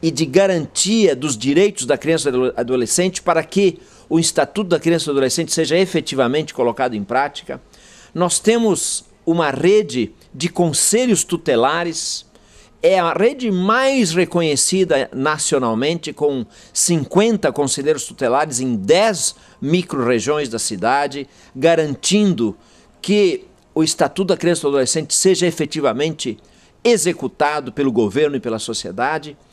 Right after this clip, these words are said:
Enfim, nós temos uma imensa rede de participação democrática, que ela é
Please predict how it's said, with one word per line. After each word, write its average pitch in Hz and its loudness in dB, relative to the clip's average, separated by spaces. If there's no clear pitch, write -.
Enfim, 175 0
nós 156 -2
temos 208 0
uma 180 0
imensa 185 0
rede 147 0
de 131 -6
participação 127 -4
democrática, 143 -4
que - -4
ela 143 2
é 180 0